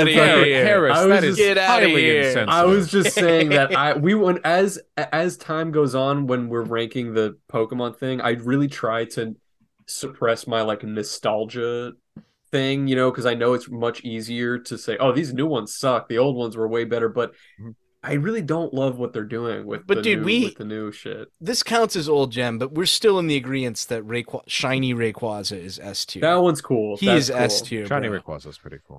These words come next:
Speaker 1: That
Speaker 2: He's
Speaker 1: one's pretty
Speaker 2: B B C
Speaker 1: based.
Speaker 2: mode, bro. I look at
Speaker 1: Yeah.
Speaker 2: him and I'm like,
Speaker 1: For sure.
Speaker 2: "Wee!" Yeah,
Speaker 1: For
Speaker 2: woo!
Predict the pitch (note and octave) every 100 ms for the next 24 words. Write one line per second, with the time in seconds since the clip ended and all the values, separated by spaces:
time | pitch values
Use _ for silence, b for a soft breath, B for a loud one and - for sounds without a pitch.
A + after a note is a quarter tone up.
0 | - - A#2 - F3+ D#3 D#3 - C3 C3+
1 | C3 A2+ G2+ F#2 F#2+ F#2+ E2+ F#2 - C#3+
2 | E3 D#3+ D#3 D#3 D3+ C3+ A#2+ A2+ G#2 F#2+
3 | A#2 - A#2+ A2 G#4 F#4+ G4 G4 F#4+ G4+
4 | D#5+ C5+ - _ - F#3+ A#2+